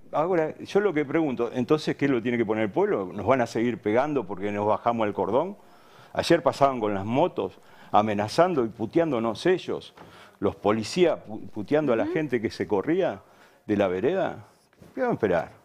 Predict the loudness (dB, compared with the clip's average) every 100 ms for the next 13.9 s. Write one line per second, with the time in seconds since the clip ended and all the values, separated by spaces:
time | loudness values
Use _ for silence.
0 | _ _ -4 -2 0 -2 -4 -4 -2 0
1 | 0 0 2 2 2 2 0 0 0 0
2 | 2 0 0 -2 -2 -6 0 2 2 0
3 | 2 2 2 0 -2 -2 0 0 0 0
4 | 0 2 0 0 0 2 2 0 0 0
5 | 0 -2 0 0 2 0 -2 -4 0 0
6 | 2 0 0 -2 0 0 2 2 2 2
7 | 2 0 0 0 -2 -4 -4 0 0 0
8 | 0 2 2 0 -4 -2 -2 0 -2 -4
9 | -2 -2 0 -2 -4 -4 -4 0 2 2
10 | 0 -2 -2 0 0 2 0 0 0 0
11 | -2 -2 0 0 0 0 0 0 0 0
12 | -2 -2 -2 0 0 0 0 2 2 2
13 | 0 0 -2 -4 -2 0 2 0 -2